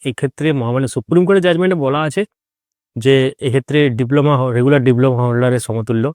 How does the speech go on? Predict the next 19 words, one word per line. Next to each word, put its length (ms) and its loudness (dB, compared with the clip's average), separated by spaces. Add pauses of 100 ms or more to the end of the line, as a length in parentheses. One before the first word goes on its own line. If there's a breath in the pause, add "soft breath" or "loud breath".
এই 240 -2 (160)
somehow 600 -4
কিছুটা 360 -6 (180)
লেখা 260 -4
আছে। 180 -4 (440 soft breath)
তো 200 4
এক্ষেত্রে 600 0 (300)
তাদের 220 -2
ক্ষেত্রে 220 -2
সুযোগ 300 0
যেহেতু 220 2
দেওয়া 200 0
হয়নি, 220 -2
সেই 160 -6
জন্য 140 -6
তারা 140 -6
মামলাটি 400 -6
করেছে। 260 -4 (460 soft breath)
এখন 220 -4